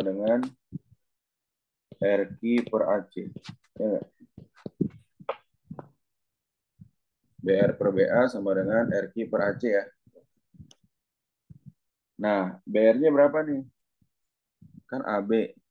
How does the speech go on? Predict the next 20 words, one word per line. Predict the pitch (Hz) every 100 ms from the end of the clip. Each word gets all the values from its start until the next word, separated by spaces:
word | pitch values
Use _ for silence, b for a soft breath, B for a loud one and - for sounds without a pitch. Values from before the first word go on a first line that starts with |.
| -
A | 98
B | 101 101 98
ini | 127
adalah | 139 127 139
berapa? | 113 95 - 87 - _ - - _ - -
Tiga. | 90 92 98 - - _ _ _ _ _ _ _ - _ -
Berarti | 92 92 113
si | 123 120
B | 98 78
R | 95 95
ini | 95 101 131
adalah | 131 101 98 117 151 - - _ _ _ _ _ _ _ _ _ _ _ -
tiga | 95 101 117
dikurang | 110 104 107 107 -
X. | 120 - - - _ _ _ _ _ _ - - _ _ _ _ _ _ _ _ _ _ _ _ _ -
Ya. | 101 - _ - - - - - _ -
Di | 92
sini | 101 120
panjangnya | 113 101 98 98
itu | 113